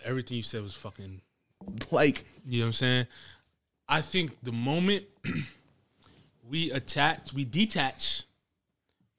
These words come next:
Speaker 1: money from the value of a person, we'll be able to thrive as
Speaker 2: That's a
Speaker 1: people,
Speaker 2: fact.
Speaker 1: personally.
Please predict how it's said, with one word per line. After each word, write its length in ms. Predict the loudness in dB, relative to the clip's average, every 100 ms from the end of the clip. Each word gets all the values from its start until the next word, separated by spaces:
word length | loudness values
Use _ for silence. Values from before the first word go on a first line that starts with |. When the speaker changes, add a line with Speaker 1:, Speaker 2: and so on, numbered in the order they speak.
| -10
Speaker 1:
money 380 | -2 0 0 -2 -8 -8
from 160 | -4
the 60 | -2
value 440 | 0 2 2 2
of 80 | 0
a 60 | -2
person, 520 | 0 2 2 2 -2 -6 _ _
we'll 120 | -20 -12
be 180 | -6
able 180 | -4 -4
to 180 | -6 -10 -10
thrive 400 | -8 -6 -4 -6
as 200 | -8 -12 -6
Speaker 2:
That's 180 | 2 2
a 40 |
Speaker 1:
people, 140 | 4
Speaker 2:
fact. 360 | 6 6 4 -6 -14 _ _ -20
Speaker 1:
personally. 440 | 0 2 2 -6